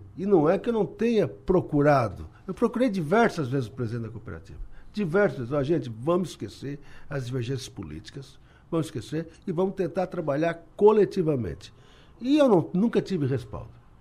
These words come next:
Ele só me procurou quando ele queria fazer um acordo, ele quis,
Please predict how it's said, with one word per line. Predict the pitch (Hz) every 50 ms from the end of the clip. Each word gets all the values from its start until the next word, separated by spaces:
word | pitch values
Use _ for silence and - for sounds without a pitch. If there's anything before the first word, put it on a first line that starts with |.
| - - - _ - - - -
Ele | 196 202
só | - - 214
me | 208 -
procurou | - 208 - - 185 175 185 220 214
quando | - 233 247
ele | 240 226
queria | 240 - 226 202 214 202
fazer | 208 214 185 180 208
um | 202 185
acordo, | 165 - - - 165 185 214 202 180
ele | 165 170 175 175 170 151
quis, | - - 165 156 131 - - - 123